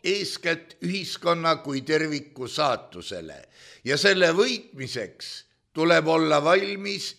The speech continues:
üksikisikute ohverdamiseks. Progressiivsed liberaalid ei ole selleks valmis.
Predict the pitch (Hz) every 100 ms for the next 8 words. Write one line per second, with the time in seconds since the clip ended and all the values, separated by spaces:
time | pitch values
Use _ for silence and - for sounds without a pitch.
0 | - 190 190 - 190 - - 185 151 170
1 | - 165 156 - 160 160 - 180 170 123
2 | 127 104 95 87 104 101 90 - 73 -
3 | - - - - _ _ _ _ _ _
4 | _ _ _ _ _ _ _ - _ _
5 | - 233 277 269 262 - - 233 285 165
6 | 214 202 254 269 220 170 139 123 110 110
7 | 110 113 180 202 190 180 139 156 160 135
8 | 113 - 117 117 98 78 64 62 - -